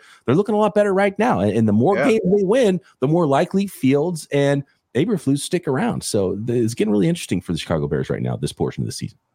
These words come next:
Speaker 2: Yeah, and frankly, I don't care if it's, this game's in Chicago or Cleveland. I always think of them this time of year as, like, the two slowest, muddiest, weather-ridden tracks in the league. You know, I mean, it's, you know, it's not gonna be a pretty game.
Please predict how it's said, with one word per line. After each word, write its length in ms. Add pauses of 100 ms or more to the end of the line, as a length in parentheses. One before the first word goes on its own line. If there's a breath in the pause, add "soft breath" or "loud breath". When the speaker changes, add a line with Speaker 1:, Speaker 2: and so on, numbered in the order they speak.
(200)
Speaker 2:
Yeah, 400
and 360
frankly, 420
I 80
don't 140
care 200
if 120
it's, 180
this 180
game's 300
in 120
Chicago 580
or 100
Cleveland. 600
I 140
always 180
think 180
of 80
them 160
this 140
time 220
of 40
year 300
as, 160
like, 160
the 80
two 420 (460 soft breath)
slowest, 760
muddiest, 720
weather-ridden 920
tracks 500
in 100
the 80
league. 480
You 140
know, 120
I 40
mean, 160
it's, 260 (300)
you 120
know, 140
it's 100
not 100
gonna 100
be 80
a 40
pretty 380
game. 460